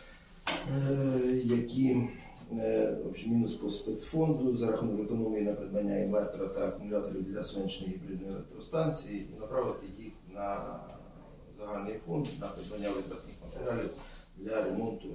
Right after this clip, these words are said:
водогонів у, е, тих населених пунктах, де обслуговуються вони К П "Водолій".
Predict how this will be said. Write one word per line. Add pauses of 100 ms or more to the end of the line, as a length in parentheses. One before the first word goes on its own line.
(500)
водогонів (280)
у,
е, (760)
тих
населених
пунктах, (200)
де (220)
обслуговуються (100)
вони
К
П
"Водолій".